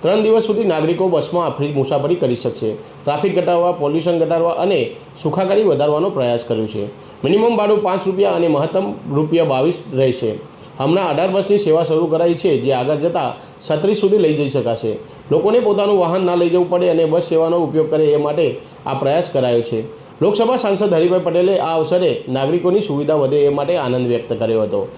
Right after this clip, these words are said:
સિટી બસ ચલાવી રાજ્યસભા સાંસદે લોકોને વધુ પોત સેવાનો લાભ લેવા અનુરોધ કર્યો હતો.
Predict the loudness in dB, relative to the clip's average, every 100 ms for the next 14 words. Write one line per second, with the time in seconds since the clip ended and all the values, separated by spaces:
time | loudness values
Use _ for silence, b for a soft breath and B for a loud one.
0 | B B -2 0 0 0 0 2 2 0
1 | -4 -8 -6 -2 -2 -2 -4 -2 -4 -2
2 | 0 0 0 0 -2 0 -2 -2 -4 -14
3 | -4 -4 -4 -6 -2 0 0 0 -2 -2
4 | 0 0 -2 -2 -2 -2 -2 0 -2 -4